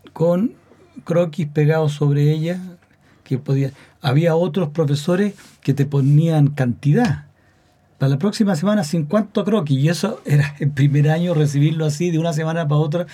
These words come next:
Entonces, cincuenta croquis, como que no, era inimaginable poder hacerlo, pero se hacían. Y entonces, creo que, eh, es una, una práctica necesaria, fundamental.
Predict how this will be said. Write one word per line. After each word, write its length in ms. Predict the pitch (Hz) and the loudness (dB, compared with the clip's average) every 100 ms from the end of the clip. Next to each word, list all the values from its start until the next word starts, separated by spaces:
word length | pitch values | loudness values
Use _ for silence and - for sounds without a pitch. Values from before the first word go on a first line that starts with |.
| - | -16
Entonces, 280 | - - - | -18 -12 -10
cincuenta 680 | - 147 - 139 165 147 117 | -8 -8 -4 -2 -2 -4 -8
croquis, 400 | - 165 156 165 | -8 -8 -6 -6
como 220 | 143 131 | -4 -4
que 200 | 120 127 - - - - | -4 -6 -8 -18 -16 0
no, 220 | 147 147 - | 0 0 0
era 220 | 143 151 | 0 2
inimaginable 800 | 220 143 139 127 139 143 170 180 | 2 2 2 0 0 0 0 -2
poder 400 | 147 147 160 - - | 0 2 0 -4 -12
hacerlo, 540 | - 196 143 113 113 - - - - - - - | -6 -2 -2 -4 -10 -16 -20 -20 -20 -20 -20 -4
pero 220 | 139 143 | 0 0
se 140 | - | -2
hacían. 360 | 120 175 120 95 - - - - - | -4 -2 -2 -4 -14 -20 -20 -20 -6
Y 220 | 131 156 - - - - - - - | -2 -2 -4 -12 -20 -20 -20 -20 -8
entonces, 420 | - 185 190 254 - - - - _ _ - | -2 0 0 -4 -10 -20 -20 -20 _ _ -8
creo 260 | - 196 233 | -2 0 2
que, 300 | 208 240 392 | 2 0 -2
eh, 520 | 196 160 156 151 151 415 | -2 0 2 2 0 -2
es 200 | 226 147 349 - | -2 -2 -4 -4
una, 580 | - 170 170 156 143 143 - - | 0 2 2 4 2 0 -8 -2
una 240 | 170 170 | 0 0
práctica 880 | 147 175 156 185 147 175 156 143 143 | 0 -2 0 -2 0 0 2 2 2
necesaria, 720 | 156 147 147 - 160 165 180 | 2 2 2 0 0 0 0
fundamental. 920 | 147 143 139 135 127 120 165 170 180 | 0 0 2 2 0 -2 -2 -2 -4